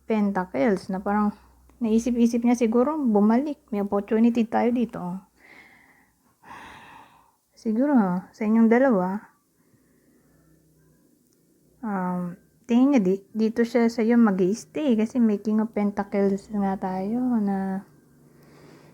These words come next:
tawag dito, stability kasi yan, stability code. Na parang dito niya nakikita sa side mo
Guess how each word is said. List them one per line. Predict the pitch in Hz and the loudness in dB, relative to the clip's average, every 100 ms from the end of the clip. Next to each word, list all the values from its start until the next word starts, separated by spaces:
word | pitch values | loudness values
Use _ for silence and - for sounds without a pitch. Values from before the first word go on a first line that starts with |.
| _ _ _ - - - - - _ _ _ _ _ _ _ _ _ _ - _ _ _ | _ _ _ -20 -20 -20 -20 -20 _ _ _ _ _ _ _ _ _ _ -20 _ _ _
tawag | 208 190 185 185 | -8 -4 -4 -4
dito, | 196 202 196 196 - | -4 -6 -4 -6 -10
stability | - 202 214 208 202 196 | -6 0 2 2 2 0
kasi | 196 196 202 | 0 0 -2
yan, | 214 208 | -2 -4
stability | - 202 190 202 196 196 - | -8 -4 0 0 0 -6 -4
code. | 202 202 202 190 180 - - _ _ _ _ _ _ _ _ _ _ _ _ _ _ _ _ _ _ _ - _ _ _ _ _ | 0 2 4 2 -2 -12 -20 _ _ _ _ _ _ _ _ _ _ _ _ _ _ _ _ _ _ _ -20 _ _ _ _ _
Na | 220 | -10
parang | - 202 202 | -4 0 2
dito | 196 196 - 202 | 2 0 -2 -2
niya | 208 | 0
nakikita | 202 190 190 185 196 196 | 0 -2 -6 -8 -6 -4
sa | 196 | -6
side | 190 175 170 175 | -6 -4 -2 -2
mo | 185 190 190 | -2 0 -2